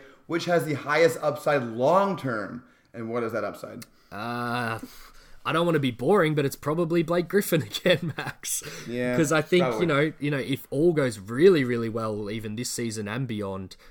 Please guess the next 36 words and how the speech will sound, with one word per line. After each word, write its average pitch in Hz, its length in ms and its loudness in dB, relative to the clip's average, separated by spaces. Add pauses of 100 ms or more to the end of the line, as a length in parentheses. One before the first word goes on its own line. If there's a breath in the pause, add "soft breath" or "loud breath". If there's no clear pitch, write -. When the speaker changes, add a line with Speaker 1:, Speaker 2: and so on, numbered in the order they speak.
(180 soft breath)
Speaker 2:
uh, 98 180 -6
and 107 100 -8
they 104 140 -4
mesh 107 320 -6
well 104 180 -4
together, 101 440 -8
they, 92 260 -8
they 95 140 -8
put - 260 -12
themselves 98 540 -8
into, 95 420 -8 (320 loud breath)
you 110 60 -10
know, 104 80 -6
not 120 200 -2
only 113 220 -4
clearing 104 380 -6
the 92 80 -6
bubble, 107 340 -8
but 92 240 -10
being 98 240 -6
a 90 60 -8
very, 101 580 -6 (380 soft breath)
very 107 300 -4
good 98 260 -8
team. 110 320 -6
But, 104 240 -8 (300 soft breath)
you 131 100 -8
know, 107 180 -4 (100)
I'm 120 140 -10
taking 135 340 -4
more 123 180 -2
than 117 120 -6
seven 107 280 -6
seconds 110 420 -6
here, 101 180 -6
but, 101 220 -8